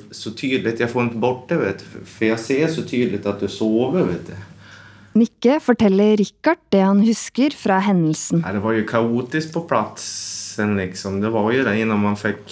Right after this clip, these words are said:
Speaker 1: stopp på all trafik, og, og det forsøker man jo springe mellom min bil og Renates bil, da, for vi hadde jo dotteren i baksetet, vet du.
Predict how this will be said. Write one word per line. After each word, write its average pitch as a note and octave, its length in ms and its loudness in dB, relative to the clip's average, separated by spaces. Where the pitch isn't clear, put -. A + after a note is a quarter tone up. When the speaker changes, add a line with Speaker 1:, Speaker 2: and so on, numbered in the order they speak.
Speaker 1:
stopp - 440 -6
på A2+ 120 0
all G#2 180 2
trafik, G2+ 800 -2
og, F#2 280 -4
og G#2+ 120 -12
det A#2 140 -2
forsøker A#2+ 420 0
man G#2 140 4
jo G#2+ 100 2
springe G#2+ 320 0
mellom G#2 380 0
min A#2+ 340 0
bil G#2 380 0
og - 260 -10
Renates A2 720 -2
bil, F#2 240 -6
da, F#2+ 80 -4
for F#2 160 -4
vi G2 160 0
hadde G2+ 160 0
jo G2+ 80 0
dotteren A#2+ 480 -2
i C#3 40 -6
baksetet, B2+ 920 -4
vet G2 240 -12
du. - 60 -18